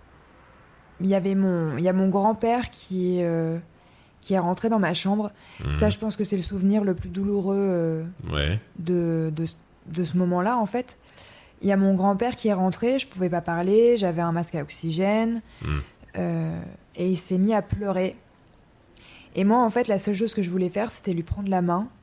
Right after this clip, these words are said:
Speaker 2: Pour le consoler.
Speaker 1: et lui dire que ça allait bien se passer.
Speaker 2: Ouais.
Speaker 1: Voilà, c'est moi qui voulais le consoler.
Speaker 2: Ouais, ouais.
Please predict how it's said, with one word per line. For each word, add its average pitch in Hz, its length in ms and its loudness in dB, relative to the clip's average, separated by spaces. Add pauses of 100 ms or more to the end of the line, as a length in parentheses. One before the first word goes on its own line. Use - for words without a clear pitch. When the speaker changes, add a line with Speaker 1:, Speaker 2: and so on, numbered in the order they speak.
(120)
Speaker 2:
Pour 80 140 -4
le 73 60 -4
consoler. 73 460 -6
Speaker 1:
et 196 100 2
lui 196 100 2
dire 214 200 0
que 208 100 -2
ça 196 120 -2
allait 175 160 0
bien 175 140 -2
se 180 80 -8
passer. 170 360 -4 (120)
Speaker 2:
Ouais. 71 260 -2
Speaker 1:
Voilà, 160 180 -4
c'est 196 140 -2
moi 214 220 4
qui 208 140 -6
voulais 185 260 0
le 175 80 -4
consoler. 175 460 -4
Speaker 2:
Ouais, 87 80 -6
ouais. 92 340 0